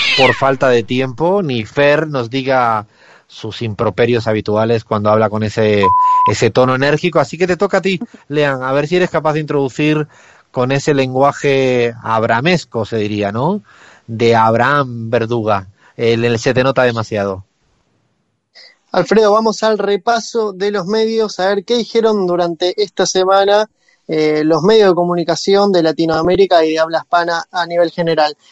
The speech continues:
Speaker 2: Arrancamos con Ecuador, ¿te parece?
Speaker 1: Perfecto, en, en homenaje a nuestro Abraham.
Speaker 2: Arrancamos con Ecuador en homenaje a Abraham. El Universo, eh, un habitué ya de esta sección,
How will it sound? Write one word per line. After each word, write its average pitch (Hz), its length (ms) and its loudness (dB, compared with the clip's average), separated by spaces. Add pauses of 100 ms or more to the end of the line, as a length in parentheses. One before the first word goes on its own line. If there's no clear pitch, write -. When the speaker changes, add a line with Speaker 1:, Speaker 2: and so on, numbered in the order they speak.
(140)
Speaker 2:
Arrancamos 202 440 2
con 208 140 -2
Ecuador, 214 340 2
¿te 202 120 -4
parece? 220 420 -2 (880)
Speaker 1:
Perfecto, 139 560 0
en, 131 80 0
en 135 200 0
homenaje 135 420 0
a - 20 0
nuestro 135 280 -2
Abraham. 98 400 -4 (380)
Speaker 2:
Arrancamos 214 680 -2
con 208 160 -2
Ecuador 196 480 2
en 208 260 -2
homenaje 180 460 -2
a 185 40 2
Abraham. 240 400 2 (340)
El 269 180 2
Universo, 214 800 2
eh, 160 280 -2
un 180 160 -4
habitué 170 400 0
ya 175 140 -2
de 170 80 2
esta 165 180 -4
sección, 208 460 2